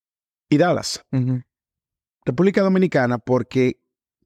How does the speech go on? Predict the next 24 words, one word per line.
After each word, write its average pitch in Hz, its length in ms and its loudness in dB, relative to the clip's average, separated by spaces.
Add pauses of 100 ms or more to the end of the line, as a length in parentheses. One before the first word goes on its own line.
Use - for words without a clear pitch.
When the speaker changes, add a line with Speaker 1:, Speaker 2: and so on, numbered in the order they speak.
(120)
Speaker 1:
para 131 260 0
mí, 151 460 0 (160)
eh, 120 240 0
y 127 80 2
mi 120 100 0
esposa, 113 540 -2 (1500)
hubiese 131 220 2
sido 156 360 0
una, 143 800 -2 (1500)
un 147 140 2
medio 165 260 2
más, 143 320 -2
se - 300 -8
puede 143 180 0
decir, 139 240 -2 (300)
fácil. 135 400 -2
El 120 100 -4
ministerio 170 340 2
nunca 175 180 2
es - 100 -4
fácil, - 380 -4 (540)
pero 143 220 0
más 175 240 0
fluido 135 560 0